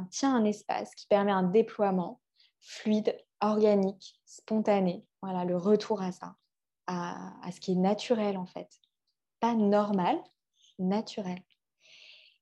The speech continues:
Et le coaché, petit à petit, pas à pas, euh, développe des capacités nouvelles, ancre sa confiance en lui. Petit à petit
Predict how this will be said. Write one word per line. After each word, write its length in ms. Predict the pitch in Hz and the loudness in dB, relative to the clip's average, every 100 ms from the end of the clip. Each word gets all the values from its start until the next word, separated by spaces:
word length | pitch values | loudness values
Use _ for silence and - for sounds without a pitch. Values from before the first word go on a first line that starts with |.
| _ | _
Et 320 | 202 233 285 - - | 8 8 4 0 2
le 180 | 220 | 4
coaché, 520 | 311 196 - 202 - - | 4 0 0 0 0 0
petit 340 | 277 262 226 | 0 0 -2
à 80 | 202 | -2
petit, 460 | 196 185 - 208 240 | -2 -6 -6 -10 0
pas 140 | 233 214 | 2 2
à 60 | |
pas, 220 | 190 170 - _ _ _ _ _ _ - | 2 -2 -4 _ _ _ _ _ _ -6
euh, 160 | 185 175 | 0 2
développe 480 | 180 220 214 269 196 | 6 6 6 4 2
des 160 | 190 | 0
capacités 600 | 196 269 269 262 262 226 208 | 2 0 2 0 -2 -2 0
nouvelles, 480 | 190 165 165 247 320 _ _ _ _ - | 0 -2 0 -2 -4 _ _ _ _ 0
ancre 320 | 247 247 - | 0 0 -4
sa 160 | 208 190 | -6 -6
confiance 420 | - 190 202 - | -6 -4 -4 -2
en 60 | 175 | -2
lui. 200 | 165 - _ _ - - - | -2 -6 _ _ -20 -18 0
Petit 280 | 233 226 220 | 0 4 2
à 60 | |
petit 380 | 208 185 - 349 | 2 0 0 -2